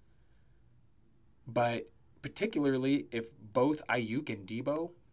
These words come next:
Deebo's got the foot injury, if they both end up somehow playing,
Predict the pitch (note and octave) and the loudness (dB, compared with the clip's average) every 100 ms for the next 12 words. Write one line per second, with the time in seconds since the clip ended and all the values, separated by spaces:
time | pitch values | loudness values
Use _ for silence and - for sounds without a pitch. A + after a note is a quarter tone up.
0 | - A#2 A2 A2 G#2+ G2 - - A#2 F#2 | -6 -2 0 0 -2 -4 -6 -6 -6 -6
1 | G2 G2+ A#2 - - A#2 E3+ F3 - D#3 | -8 -10 -10 -14 -12 -2 0 0 0 -2
2 | - D#3+ F3+ F#3+ - G3 F#3 G3+ - G#3+ | -2 -4 -4 -4 -4 -4 -4 -6 -6 -8
3 | A3 A3+ | -8 -10